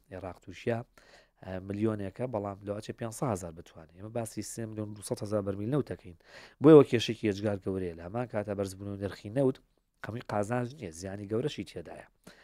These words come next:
ئەوە سەبارەت بە سیناریۆکان. ئەم سینار-، سێ سیناریۆیە هەیە، وەک ئاماژەم پێدا، یان ئەوە تا لە نێوان، هەر لە نێوان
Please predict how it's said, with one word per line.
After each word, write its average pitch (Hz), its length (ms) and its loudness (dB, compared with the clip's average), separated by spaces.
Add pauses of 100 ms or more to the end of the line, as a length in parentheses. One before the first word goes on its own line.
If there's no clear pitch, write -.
(1200)
ئەوە 214 160 12
سەبارەت 175 520 10
بە 156 180 12
سیناریۆکان. 123 720 6
ئەم 185 180 0
سینار-، 127 400 4
سێ 131 240 6
سیناریۆیە 117 680 8
هەیە، 104 220 4
وەک 95 180 0
ئاماژەم 104 440 -2
پێدا، 110 280 0 (460)
یان 131 200 8
ئەوە 117 140 6
تا 117 220 4
لە 107 140 6
نێوان، 110 440 10 (840)
هەر 107 120 2
لە 107 160 8 (120)
نێوان 104 340 0